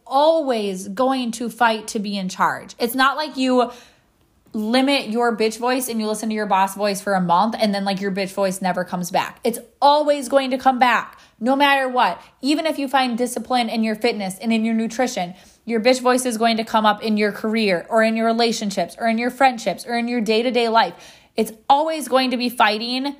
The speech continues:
to be fed and to be in charge. And you have to work to silence it every single day. And it's not something that is easy. It's something you have to work at.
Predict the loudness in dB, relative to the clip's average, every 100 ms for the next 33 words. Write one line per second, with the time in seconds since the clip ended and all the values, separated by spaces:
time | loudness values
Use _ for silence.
0 | _ -6 -2 -2 0 2 4 4 0 -4
1 | -4 -4 -2 -2 -4 -4 -6 -6 2 2
2 | 2 -2 -14 -20 _ _ -4 0 0 0
3 | 0 0 0 -2 -4 -4 -2 0 0 -2
4 | -8 0 2 2 -2 -4 -4 -2 -2 -4
5 | _ _ _ 0 2 2 -2 -4 -6 -8
6 | -10 -4 -2 0 0 0 -2 -12 -2 2
7 | 2 0 -10 _ _ _ _ _ _ _
8 | _ -2 -2 0 2 2 0 -2 -2 -2
9 | 0 0 0 -6 -4 0 0 -2 -8 -10
10 | -8 -2 -2 -2 -4 -4 -2 -2 -4 -8
11 | -4 2 2 2 -6 -8